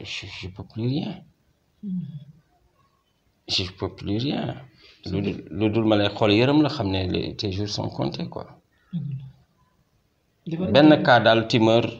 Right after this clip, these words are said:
Speaker 2: Mhm.
Speaker 1: bu am, bu ko amoon hépatite am, am tumeur la sauvé. Benn xale ba léegi sax mooy il est en cours de traitement.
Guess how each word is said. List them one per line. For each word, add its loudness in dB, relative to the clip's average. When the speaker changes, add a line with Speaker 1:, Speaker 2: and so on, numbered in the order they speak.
Speaker 2:
Mhm. 2
Speaker 1:
bu 2
am, 2
bu -2
ko 2
amoon 2
hépatite -4
am, -4
am -2
tumeur -4
la -4
sauvé. -8
Benn -6
xale -4
ba 2
léegi 4
sax 0
mooy 0
il 0
est 4
en 2
cours -2
de -6
traitement. -8